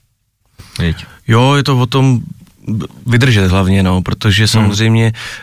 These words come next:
Speaker 2: eh, tady jsme nějakou dobu si budovali vlastně jméno a nějaký renomé a jak, jak dlouho to trvalo.
Speaker 3: Hmm.
Speaker 2: A,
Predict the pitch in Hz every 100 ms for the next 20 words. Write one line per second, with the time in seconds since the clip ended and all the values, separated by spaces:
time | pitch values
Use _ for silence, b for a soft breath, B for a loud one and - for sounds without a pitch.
0 | 101 101 101 101 101 - - 104 117 -
1 | 117 113 117 B B B B - 107 107
2 | 117 113 110 101 113 117 117 127 - 110
3 | 107 110 110 110 113 117 120 104 - 117
4 | 113 98 101 107 107 110 113 113 98 101
5 | 104 104 104 101 - 110 107 104 107 104
6 | 107 113 101 101 95 - - 107 101 110
7 | 117 101 - - - - 101 120 107 B
8 | B B 113 107 104 95 95